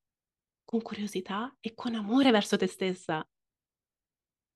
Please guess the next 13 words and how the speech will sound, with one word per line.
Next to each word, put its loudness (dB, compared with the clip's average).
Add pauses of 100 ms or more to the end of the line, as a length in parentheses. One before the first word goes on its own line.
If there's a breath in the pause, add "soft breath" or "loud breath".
(800)
Quando 6
tu 8
impari 8
a 4
fare 0
di -6
te, 4 (420)
del 2
tuo -2
rapporto -4
con 4
te 0
stessa, 0